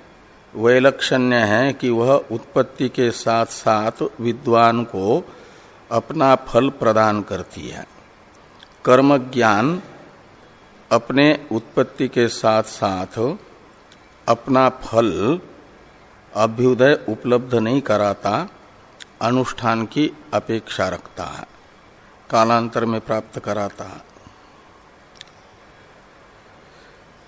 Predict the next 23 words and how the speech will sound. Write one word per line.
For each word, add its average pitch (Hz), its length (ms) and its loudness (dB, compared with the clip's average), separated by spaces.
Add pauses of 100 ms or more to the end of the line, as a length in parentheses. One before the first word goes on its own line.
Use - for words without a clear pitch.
(1000)
ये 151 280 6
वैलक्षण्य 143 720 4
दोनों 127 340 2
में 123 180 2
है। 110 400 -2 (420)
और 113 380 0
इस 135 220 -2 (100)
वैलक्षण्य 117 680 2
के 139 140 -2
अभिप्राय 107 760 0
से 135 220 -2
अपरा 123 440 2
विद्या 110 420 0
से 135 220 -2
परा 113 320 0
विद्या 107 440 -4
को 104 460 -2 (680)
अथ 123 220 4
परा 120 400 4
यया 113 380 2
तद 123 220 0
अक्षरम 117 480 -2
अधिगम्यते, 101 920 -4